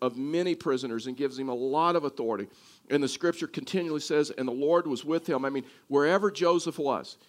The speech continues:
he was just that kind of a guy. He just did the right thing. He did the next thing. He was that faithful person. I mean, wh-, he, he was a model slave, and Joseph was a model prisoner as well.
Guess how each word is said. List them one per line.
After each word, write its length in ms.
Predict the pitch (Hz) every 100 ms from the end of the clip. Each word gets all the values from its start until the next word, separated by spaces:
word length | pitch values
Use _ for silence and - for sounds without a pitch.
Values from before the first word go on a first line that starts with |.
| -
he 120 | 180
was 140 | 180
just 240 | - 160 -
that 200 | 160 190
kind 300 | - 185 180
of 80 | 156
a 40 |
guy. 220 | 160 147
He 100 | 120
just 220 | 143 156 -
did 160 | 180
the 80 | 156
right 340 | 143 165 170
thing. 240 | - 143 127
He 60 |
did 160 | 135 160
the 100 | 135
next 440 | 135 156 170 -
thing. 220 | 151 135 131
He 100 | 156
was 140 | 151
that 180 | 147 -
faithful 420 | - 170 185 165
person. 420 | - 156 151 131 - - -
I 80 | 156
mean, 240 | 151 151
wh-, 320 | 147 - - 110
he, 160 | 151
he 140 | - 156
was 140 | 143
a 40 |
model 380 | 135 139 165 165
slave, 520 | - 147 160 175 214 - _ - - _
and 140 | 143
Joseph 340 | 151 180 175 147
was 120 | 143
a 60 | 131
model 360 | 143 160 165
prisoner 600 | - - 185 165 123 123 -
as 180 | 127
well. 380 | 139 139 113 76